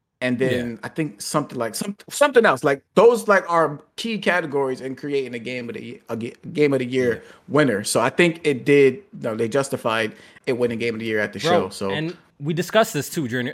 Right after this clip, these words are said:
Speaker 2: at the end of your live stream. Like, I think it's undeniable that, you know, God of War is a great game, and it's my personal game of the year. I've been on record saying that, um,
Speaker 1: Right.
Speaker 2: and I still stand by it, even though Elden Ring's a close second, very close second, because I really enjoyed that too.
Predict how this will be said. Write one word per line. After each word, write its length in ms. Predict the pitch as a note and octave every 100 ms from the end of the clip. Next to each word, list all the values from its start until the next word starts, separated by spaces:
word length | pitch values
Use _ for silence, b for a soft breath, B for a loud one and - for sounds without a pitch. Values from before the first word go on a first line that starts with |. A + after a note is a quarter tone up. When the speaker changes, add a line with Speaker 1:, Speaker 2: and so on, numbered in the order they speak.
| -
Speaker 2:
at 100 | B2
the 60 |
end 100 | A2
of 60 | A2
your 120 | G2+
live 200 | G2 G2
stream. 320 | - G2+ G2+
Like, 180 | G#2+ G#2+
I 120 | A2 A#2+
think 200 | E3 C3+
it's 100 | A#2
undeniable 720 | B2 A#2 G#2+ B2+ A2 G2 F#2+
that, 340 | G#2 G2+ -
you 120 | G2+
know, 140 | F#2 F#2
God 200 | A#2 C#3
of 60 |
War 100 | B2+
is 80 | A2
a 40 |
great 180 | F#2+ A2+
game, 260 | A2+ A2 F#2+
and 200 | G#2 G#2
it's 120 | G2+
my 140 | A2+
personal 320 | A#2+ A2+ - F#2
game 120 | F2+
of 20 | E2+
the 60 |
year. 160 | F2+ G2+
I've 100 | B2
been 100 | A2
on 100 | F#2
record 240 | F#2+ F#2+ -
saying 180 | F2+ F2+
that, 200 | G2+ - b b b b
um, 200 | A2 A#2+
Speaker 1:
Right. 140 | A2 A#2
Speaker 2:
and 240 | A2+ A2+
I 40 |
still 180 | G#2+ C3
stand 240 | A2+ A#2+ A2
by 140 | G#2
it, 80 | G#2
even 180 | B2+ A#2
though 80 | A2
Elden 280 | G#2+ A2
Ring's 180 | G#2+ G#2
a 20 |
close 340 | - - C#3 -
second, 340 | G2+ - -
very 180 | A2 C#3
close 240 | A2+ G2+ F#2+
second, 300 | F#2 - D#2+
because 240 | - F#2
I 120 | F2+ G2+
really 220 | G2+ G2
enjoyed 240 | F2+ F#2+
that 140 | F#2 F2+
too. 240 | A#2+ B2